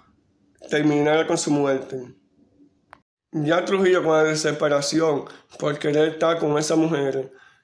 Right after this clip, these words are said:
metió preso a los esposos de la mujer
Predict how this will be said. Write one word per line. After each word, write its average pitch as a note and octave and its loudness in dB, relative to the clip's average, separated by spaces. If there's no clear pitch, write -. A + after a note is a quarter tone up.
metió D3+ 0
preso F3 0
a D#3 2
los D3+ 4
esposos D#3 0
de C#3+ -2
la D3 2
mujer D3 0